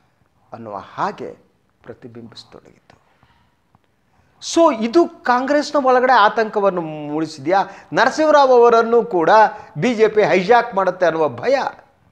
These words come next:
ಕಾಡ್ತಾ ಇತ್ತ ಕಾಂಗ್ರೆಸ್ ವರಿಷ್ಠರಿಗೆ? Most probably, most probably. ಯಾಕೆಂದರೆ ಒಂದು ದೆಹಲಿಯ ರಾಜಕೀಯ ವಲಯದಲ್ಲಿ ಒಂದು ಸುದ್ದಿ ಇತ್ತು. ಆ ಸುದ್ದಿಯ ಪ್ರಕಾರ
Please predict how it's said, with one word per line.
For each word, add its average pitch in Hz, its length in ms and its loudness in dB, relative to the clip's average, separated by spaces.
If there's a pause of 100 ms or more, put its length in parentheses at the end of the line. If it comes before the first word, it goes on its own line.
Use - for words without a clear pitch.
(720)
ಕಾಡ್ತಾ 214 320 -8
ಇತ್ತ - 220 -16
ಕಾಂಗ್ರೆಸ್ 123 540 -10
ವರಿಷ್ಠರಿಗೆ? 117 680 -14 (1120)
Most 156 340 -10
probably, 107 400 -8 (520)
most 156 300 -12
probably. 131 420 -8 (680)
ಯಾಕೆಂದರೆ 214 800 -2 (540)
ಒಂದು 156 520 -2
ದೆಹಲಿಯ 247 400 2
ರಾಜಕೀಯ 202 580 0
ವಲಯದಲ್ಲಿ 254 440 4
ಒಂದು 180 240 0
ಸುದ್ದಿ 147 420 -8
ಇತ್ತು. 233 640 -2 (220)
ಆ 165 160 0
ಸುದ್ದಿಯ 165 420 -4
ಪ್ರಕಾರ 165 460 -2